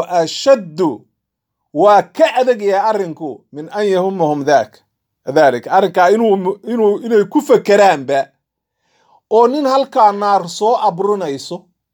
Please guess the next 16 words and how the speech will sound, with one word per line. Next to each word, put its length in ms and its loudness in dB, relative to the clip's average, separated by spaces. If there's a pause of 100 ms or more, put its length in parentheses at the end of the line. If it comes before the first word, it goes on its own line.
(1000)
miyaa 520 6
naag 280 0
hawaysan 520 0
kara 180 -2
oo 80 -2
fiirin 360 -6
kara? 220 -6 (1120)
Niyaddan 600 4
iyo 140 2
raaxadan 680 2
iyo 200 -2
waxaan 420 -2
iyo 180 -4
naag 260 -2
la 120 -2
fiiriyo 500 -6